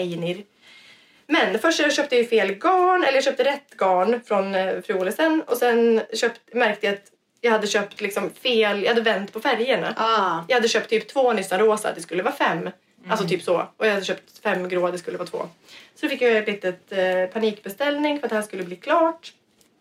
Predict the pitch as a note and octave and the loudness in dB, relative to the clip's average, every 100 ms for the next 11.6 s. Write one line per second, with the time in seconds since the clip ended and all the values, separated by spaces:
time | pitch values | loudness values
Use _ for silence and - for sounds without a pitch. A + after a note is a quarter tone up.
0 | _ _ _ - - _ B3+ B3 A#3+ A3+ | _ _ _ -20 -20 _ -6 -2 -2 0
1 | A3 G#3+ - G3 G3 G3 F#3+ F#3+ G3+ - | -4 -6 -8 -8 -6 -4 -4 -4 -8 -14
2 | _ _ C4+ B3+ C4+ C#4+ F3 F3 - - | _ _ -10 -4 0 0 0 -4 -6 -10
3 | _ - G3+ G3+ G3 G3 F#3 - G3+ F#3 | _ -10 -8 -6 -6 -6 -8 -6 -6 -4
4 | F3+ A#3 D#4 D#4 C#4+ E4+ A3+ A3 E4 - | -4 0 0 0 0 0 0 -2 -6 -4
5 | E4 F#4 F4 B3+ D#4+ C4+ C#4+ A3+ A#3+ B3 | 0 2 0 0 2 2 0 2 2 2
6 | A#3 C4+ B3+ G#3+ B3 - - - - C4+ | 0 0 0 -2 -2 -10 -20 -20 -6 -2
7 | D4 C4+ G#3 G#3 A3+ G#3+ G3 G3+ A3 F3+ | 0 2 0 2 2 2 -2 -4 -4 -4
8 | - F#3 - C#4+ C#4 C#4 B3+ G3 F#3+ G3+ | -8 -10 -4 -4 -2 -2 -2 -2 -4 -4
9 | F#3+ F#3 F#3 F#3 F3+ F3+ F3+ F#3 F#3+ _ | -4 -2 0 0 -2 -8 -6 -6 -6 _
10 | - G3+ - D#3 E3 E3 B3 G#3+ G#3 G3+ | -16 -16 -16 -16 -18 -6 -4 -2 -4 -6
11 | F#3 A3 - G3+ - G3+ | -8 -12 -10 -10 -10 -16